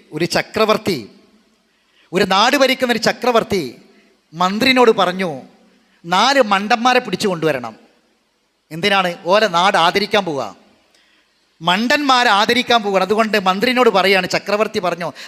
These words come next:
"നാല് മണ്ടന്മാരെ പിടിച്ചുകൊണ്ടുവരണമെന്ന്" പറഞ്ഞു. മന്ത്രി, ചക്രവർത്തിൻ്റെ കൽപ്പന, രാജകൽപ്പനയാണ്. മന്ത്രി ഇറങ്ങി, മണ്ടന്മാരെ തിരഞ്ഞിറങ്ങി. ഒരാളെ കണ്ടത്, അയാൾ ഒരു കൈതപ്പുറത്ത് പോവുകയാണ്. കൈതപ്പുറത്ത് അയാൾ കയറി ഇരുന്നിട്ടുണ്ട്.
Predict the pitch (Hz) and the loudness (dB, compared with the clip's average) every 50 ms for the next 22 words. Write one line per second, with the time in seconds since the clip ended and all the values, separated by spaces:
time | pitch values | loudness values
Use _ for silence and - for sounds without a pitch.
0 | _ 165 165 175 196 220 233 196 180 175 185 208 214 220 226 233 226 202 180 - | _ 0 2 2 4 2 2 2 0 0 0 0 0 2 0 0 -2 -6 -6 -4
1 | - 185 165 165 160 165 156 147 131 120 120 117 110 - _ _ _ _ _ _ | -4 -2 -2 -4 -6 -4 -6 -6 -6 -8 -10 -16 -18 -20 _ _ _ _ _ _
2 | _ _ _ _ _ _ _ 151 156 170 185 202 220 233 220 196 170 - - - | _ _ _ _ _ _ _ -8 -6 -4 -2 0 2 2 0 0 -6 -12 -16 -20
3 | - - - 170 - - 220 226 233 226 254 240 233 226 208 185 - - 208 185 | -12 -6 -6 -6 -2 0 2 2 2 2 2 -2 0 0 0 -2 -2 -2 -2 0
4 | 170 170 180 202 220 226 226 214 214 - 202 190 170 147 123 110 107 - - _ | 0 2 2 2 2 2 0 -2 -2 -2 -2 -2 -2 -4 -8 -14 -16 -20 -20 _
5 | _ _ _ _ 147 156 170 185 220 214 196 175 165 170 170 185 185 165 - - | _ _ _ _ -4 -4 0 2 2 4 4 4 4 2 -2 -4 -6 -8 -10 -20
6 | - _ 151 156 165 165 196 196 208 214 208 208 208 196 175 175 180 170 147 147 | -20 _ -8 -8 -2 -2 -2 0 0 0 0 0 0 -2 0 0 -2 -2 -2 -2
7 | 147 156 143 127 - _ _ _ _ _ _ _ _ _ _ _ _ _ _ _ | -6 -8 -12 -14 -18 _ _ _ _ _ _ _ _ _ _ _ _ _ _ _
8 | _ _ _ _ _ _ _ - 208 240 254 254 254 277 285 277 - 262 240 233 | _ _ _ _ _ _ _ 0 2 2 4 4 4 2 2 0 0 -2 0 0
9 | 240 208 208 185 160 151 - - - - _ _ _ _ _ _ _ _ _ _ | 0 0 0 -2 -2 -6 -12 -20 -20 -20 _ _ _ _ _ _ _ _ _ _
10 | _ _ _ _ _ _ _ _ _ _ _ _ _ _ _ _ _ _ _ - | _ _ _ _ _ _ _ _ _ _ _ _ _ _ _ _ _ _ _ 0
11 | 165 185 196 214 220 220 208 190 170 156 143 - - - 185 185 202 - - 208 | 2 2 4 4 2 2 0 0 -2 -6 -10 -16 -12 -4 -2 -2 -2 0 0 2
12 | 196 202 214 254 254 262 262 262 247 202 180 180 180 170 143 127 120 - - _ | 2 4 2 2 2 2 2 2 0 -2 0 0 0 0 0 -2 -10 -18 -20 _
13 | - 165 175 185 233 233 240 254 247 254 233 233 233 220 202 220 226 220 202 185 | -2 -2 2 2 2 2 2 0 2 2 2 2 0 0 0 2 2 0 -2 -4
14 | 196 202 202 190 160 139 135 113 | -6 -4 -4 -4 -6 -6 -10 -10